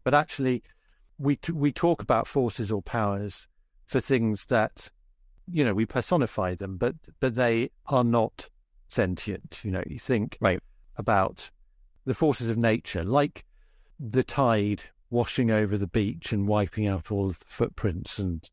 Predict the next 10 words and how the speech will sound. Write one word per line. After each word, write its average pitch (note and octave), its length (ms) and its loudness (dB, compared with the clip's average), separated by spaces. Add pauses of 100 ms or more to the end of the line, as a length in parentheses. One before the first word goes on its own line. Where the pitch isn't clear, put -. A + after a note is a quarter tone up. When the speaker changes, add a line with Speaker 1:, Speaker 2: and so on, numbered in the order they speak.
Speaker 1:
you G#2+ 120 -2
know, E2 160 0
hide, G#2+ 300 2 (360)
all C3+ 160 4
of G#2+ 60 -2
that A2 160 2
information G2+ 680 -4 (560)
disappears G2+ 640 0
and F#2+ 280 -4 (360)
is, G#2 260 -8